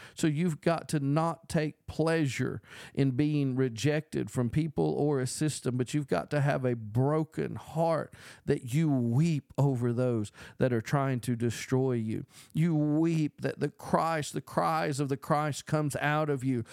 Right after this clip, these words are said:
for the people that are even speaking out against you.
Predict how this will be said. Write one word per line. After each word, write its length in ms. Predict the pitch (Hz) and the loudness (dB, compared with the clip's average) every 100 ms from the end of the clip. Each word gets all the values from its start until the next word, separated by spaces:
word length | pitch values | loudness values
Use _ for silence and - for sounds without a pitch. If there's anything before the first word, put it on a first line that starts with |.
| - - | -16 0
for 220 | 156 147 | 2 4
the 120 | 131 | 0
people 640 | - 143 165 147 123 104 - _ _ _ _ _ _ - | 0 2 2 2 0 0 -6 _ _ _ _ _ _ 0
that 180 | 147 139 | 2 2
are 80 | |
even 300 | 143 147 139 | 2 0 0
speaking 600 | 131 - - 160 - 151 | -4 -4 -2 -2 0 0
out 240 | 139 143 135 | 0 0 0
against 600 | 123 113 139 - - - | -2 0 -2 -4 -8 -2
you. 300 | 139 113 | 0 0